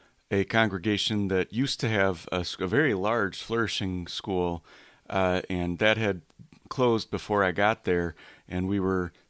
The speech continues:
then involved with a joint grade school with, uh, kind of a, a mothership, uh, nearby that, um, still had a, a functioning school, and, uh, there was another congregation.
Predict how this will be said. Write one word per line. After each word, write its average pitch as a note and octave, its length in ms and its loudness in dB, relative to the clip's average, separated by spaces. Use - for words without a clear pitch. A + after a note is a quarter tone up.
then G#2+ 180 0
involved G2+ 540 2
with F#2 280 -2
a F2+ 220 -2
joint F#2+ 460 -2
grade F#2 260 0
school G#2 420 -2
with, F#2 380 -4
uh, E2+ 280 -2
kind G2+ 200 -2
of F#2 100 -6
a, F#2 100 0
a F#2 100 -2
mothership, F#2+ 600 0
uh, F2 220 0
nearby G2 480 2
that, F2+ 220 0
um, F2+ 380 -4
still A2 300 0
had G2+ 220 4
a, F2 320 0
a D#2+ 140 -6
functioning F#2+ 580 -4
school, F#2+ 560 4
and, F2+ 500 -2
uh, F#2 240 0
there F#2 120 2
was F#2 140 -2
another A#2+ 300 0
congregation. G2 1000 -4